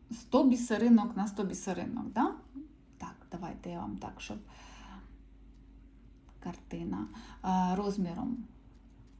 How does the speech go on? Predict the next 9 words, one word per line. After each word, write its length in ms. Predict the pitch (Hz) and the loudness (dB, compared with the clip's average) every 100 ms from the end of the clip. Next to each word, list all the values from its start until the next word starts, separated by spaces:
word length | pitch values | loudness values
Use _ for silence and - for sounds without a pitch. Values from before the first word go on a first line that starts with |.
| - - - | -20 -16 -8
ем, 320 | 180 175 185 - - - - - - | -6 -6 -8 -12 -20 -20 -20 -20 -12
вибачте, 600 | 185 185 - - - 185 185 240 240 - - - - - - - - 233 | -10 -10 -10 -14 -12 -8 -6 -6 -8 -16 -20 -20 -20 -20 -20 -18 -10 -8
сто 240 | - 220 | 0 2
бісеринок, 720 | 196 196 269 285 370 415 - - - - - - - - - - - | 2 0 2 2 0 -4 -8 -20 -20 -20 -20 -20 -20 -20 -20 -20 -6
сто 180 | - | 2
бісеринок 600 | 233 214 - 214 220 208 208 - - - - - - - | 2 2 0 2 2 2 -2 -10 -18 -20 -20 -20 -10 0
на 180 | 190 | 0
сто 220 | 196 - 220 | 0 -4 -8
бісеринок, 800 | - - 196 208 220 - - | -6 -8 -8 -6 -4 -4 -8